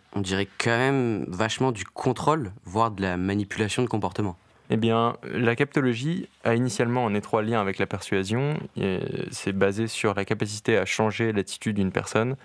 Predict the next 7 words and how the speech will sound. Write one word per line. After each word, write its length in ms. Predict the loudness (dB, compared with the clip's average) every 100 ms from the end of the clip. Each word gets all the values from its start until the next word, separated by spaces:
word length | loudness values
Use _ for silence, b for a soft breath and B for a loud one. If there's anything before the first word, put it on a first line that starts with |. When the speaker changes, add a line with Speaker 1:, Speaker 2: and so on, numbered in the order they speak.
| B B -16
Speaker 2:
C'est 160 | 0
avec 240 | 2 4 2
l'arrivée 320 | 2 2 0
des 100 | -2
technologies 540 | -2 -2 2 2 2
interactives 680 | 0 0 -4 -4 -4 -4 -4
que 240 | -2 -2